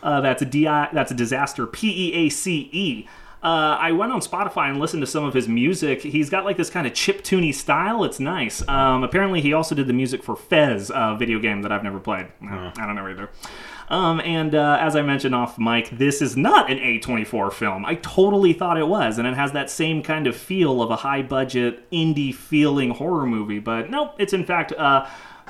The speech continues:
Speaker 1: Northern Lights Films produced it, and Animal Kingdom with, uh, Two Flints pro-, uh, distributed it.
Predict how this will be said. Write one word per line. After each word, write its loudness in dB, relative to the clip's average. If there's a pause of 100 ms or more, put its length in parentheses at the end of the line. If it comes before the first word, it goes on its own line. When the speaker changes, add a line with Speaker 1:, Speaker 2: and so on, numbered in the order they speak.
(120)
Speaker 1:
Northern 2
Lights -2
Films 2
produced 2
it, 2
and 0
Animal 0
Kingdom 2
with, 0 (100)
uh, 2
Two 4
Flints -2
pro-, -2
uh, 0
distributed -4
it. -16